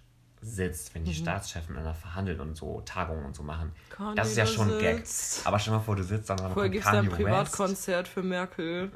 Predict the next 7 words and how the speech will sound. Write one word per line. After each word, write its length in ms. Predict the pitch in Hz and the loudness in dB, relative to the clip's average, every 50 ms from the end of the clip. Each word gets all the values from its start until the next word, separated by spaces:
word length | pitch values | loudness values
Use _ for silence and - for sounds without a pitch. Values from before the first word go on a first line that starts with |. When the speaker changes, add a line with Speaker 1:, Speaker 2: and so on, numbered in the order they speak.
| - - - | -12 -6 -2
Speaker 1:
Oh, 580 | 101 98 98 95 95 92 92 90 92 92 98 82 | 0 2 4 4 4 4 4 4 4 4 2 2
immer 200 | 92 101 101 98 | 2 2 2 2
schön 220 | 104 - - 101 95 | 2 2 2 2 2
rappen. 680 | 95 98 98 95 90 92 87 87 87 90 92 95 92 92 - - - - - 104 - - | 4 4 4 4 4 2 -2 -2 -2 -2 -2 -2 -4 -6 -10 -16 -16 -14 -12 -8 0 2
Aber 180 | 90 95 98 95 | 4 6 6 6
ganz 240 | 104 107 107 - - | 6 4 2 2 4
ehrlich, 560 | 107 110 110 104 98 95 101 104 104 - | 4 4 4 4 4 4 2 0 -2 -4